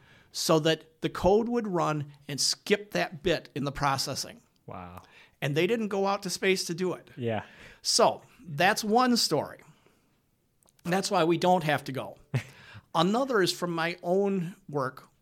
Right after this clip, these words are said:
Speaker 1: I was working in a color vision project. We were doing camera work, trying to, trying to understand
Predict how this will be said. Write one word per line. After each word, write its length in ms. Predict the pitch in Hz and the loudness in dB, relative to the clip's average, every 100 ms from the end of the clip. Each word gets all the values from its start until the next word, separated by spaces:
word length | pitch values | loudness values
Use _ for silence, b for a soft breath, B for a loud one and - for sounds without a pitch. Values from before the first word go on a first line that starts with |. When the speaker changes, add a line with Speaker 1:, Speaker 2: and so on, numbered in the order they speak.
| _ | _
Speaker 1:
I 80 | 147 | -4
was 120 | 147 | -2
working 360 | 170 170 165 165 | 0 -2 -2 -4
in 100 | 156 | -4
a 80 | 147 | -6
color 340 | - 170 175 | -2 0 2
vision 340 | 156 160 151 143 | 0 -2 -2 -4
project. 440 | 143 135 135 127 | -4 -4 -6 -8
We 80 | 139 | -6
were 140 | 139 | -4
doing 280 | 135 143 143 | -4 -4 -4
camera 380 | 139 165 175 185 | -6 -6 -4 -2
work, 300 | 156 147 147 | -2 -2 -6
trying 320 | - 156 156 | -4 -4 -2
to, 160 | 147 143 B B B B B B - | -4 -6 B B B B B B -12
trying 280 | - 156 143 | -4 -2 -2
to 420 | 151 147 143 139 - | 0 0 0 0 0
understand 720 | 175 156 - 160 151 156 | 0 0 0 0 0 -2